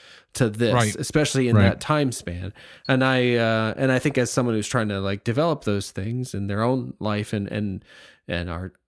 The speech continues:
Speaker 1: artistic endeavors, like, you kind of, you're like,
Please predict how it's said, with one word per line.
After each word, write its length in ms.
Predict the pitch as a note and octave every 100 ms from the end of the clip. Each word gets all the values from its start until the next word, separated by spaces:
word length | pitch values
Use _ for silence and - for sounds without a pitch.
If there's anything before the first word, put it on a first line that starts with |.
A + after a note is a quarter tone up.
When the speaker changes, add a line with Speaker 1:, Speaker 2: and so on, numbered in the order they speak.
| _
Speaker 1:
artistic 440 | G#2 - A#2 - F#2
endeavors, 600 | G#2 G#3 G#3+ B2+ A#2 A#2+
like, 240 | A2+ A2 _
you 180 | C#3 B2
kind 240 | C#3+ A#2+
of, 340 | G#2+ - - _ _ _ _ _ _
you're 100 | C3+
like, 220 | A#2+ A#2+